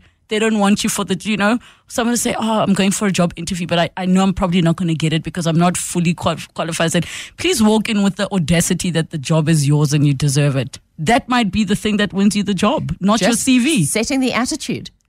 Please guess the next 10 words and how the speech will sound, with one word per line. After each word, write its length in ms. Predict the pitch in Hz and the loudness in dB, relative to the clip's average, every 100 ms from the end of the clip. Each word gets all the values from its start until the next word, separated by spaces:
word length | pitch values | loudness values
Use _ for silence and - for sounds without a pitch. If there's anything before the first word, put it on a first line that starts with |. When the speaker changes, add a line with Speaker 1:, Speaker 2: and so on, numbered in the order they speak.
| - 170 | -12 -4
Speaker 1:
Yeah. 200 | 233 330 180 | -2 0 0
Speaker 2:
Absolutely. 220 | 139 143 - - - - - | -2 -6 -10 -18 -18 -16 -6
So 180 | 277 | -2
I 80 | 277 | -2
think, 380 | 294 453 453 - _ | -2 -6 -8 -14 _
to 120 | - 311 | -4 0
your 140 | 277 | 0
point, 680 | - - 294 127 165 - - _ _ - - - _ _ _ | -2 -4 -2 -2 -4 -8 -8 _ _ -20 -20 -20 _ _ _
wanting 680 | 165 185 240 330 - 311 254 | -4 0 2 0 0 2 2
more 480 | 185 135 117 320 | 2 0 -2 -4